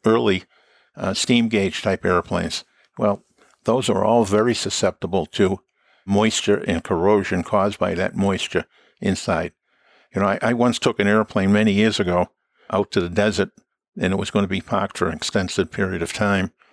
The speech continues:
I also, by f-, misfortune, I think, went out and recovered that airplane a year later. I was amazed at the number of, of electronic components that didn't work when we powered the airplane up,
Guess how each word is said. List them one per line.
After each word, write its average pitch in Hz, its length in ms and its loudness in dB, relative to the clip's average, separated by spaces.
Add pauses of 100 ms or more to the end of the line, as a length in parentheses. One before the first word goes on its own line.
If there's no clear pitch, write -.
(120)
I 92 140 -4
also, 98 540 2 (420)
by 90 120 0
f-, - 180 -12 (440)
misfortune, 98 600 0
I 87 100 0
think, 101 300 -2 (160)
went 101 200 0
out 101 140 2
and 139 140 -2
recovered 107 400 0
that 92 160 4
airplane 95 560 0 (160)
a 92 80 -2
year 95 240 2
later. 98 360 2 (540)
I - 60 -6
was 117 100 0
amazed 117 560 4
at - 120 -4
the - 80 -4
number 104 360 2
of, 92 220 -4 (280)
of 98 240 -4
electronic 104 520 -2
components 98 680 0 (280)
that 95 180 -4
didn't 139 320 0
work 87 420 -2 (1160)
when 98 160 2
we 98 140 0
powered 107 440 -4
the 92 140 0
airplane 104 420 2
up, 104 180 -2